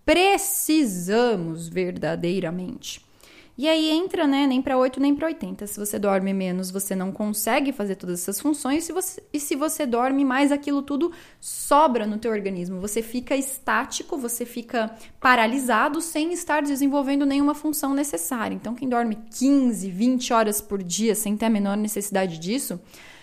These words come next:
é, também se prejudica, porque mantém o corpo em um estado de, de,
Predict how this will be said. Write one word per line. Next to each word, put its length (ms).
é, 340
também 420
se 160
prejudica, 840
porque 340
mantém 440
o 60
corpo 380
em 100
um 80
estado 520
de, 480
de, 960